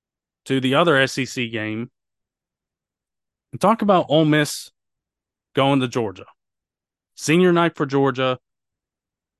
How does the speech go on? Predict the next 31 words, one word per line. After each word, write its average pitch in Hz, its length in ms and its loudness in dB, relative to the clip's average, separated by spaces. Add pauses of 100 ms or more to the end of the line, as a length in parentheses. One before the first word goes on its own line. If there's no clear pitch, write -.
(120)
I - 60 -4
still 226 280 0
don't 202 120 0
think 175 200 0
Brock 147 220 -2
Bowers 139 280 -6
is 117 100 -20
gonna 117 160 -12
play 123 220 -6
in 117 40 -4
this 117 220 -8
one. 120 340 -2 (120)
I 131 100 -4
did 240 280 0
see 151 180 0
a 117 80 0
rumor, 120 420 -4
but, 104 300 -12
like, 110 200 -16
I 120 140 -6
don't 113 160 -4
think 113 180 -8
it's - 260 -20
gonna 113 180 -6
happen. 117 300 -4 (460)
Jonathan 180 400 2
Dumas 160 420 0
Johnson 147 640 -4 (160)
is 135 300 -4
out 127 360 -4 (1800)
for 135 400 -2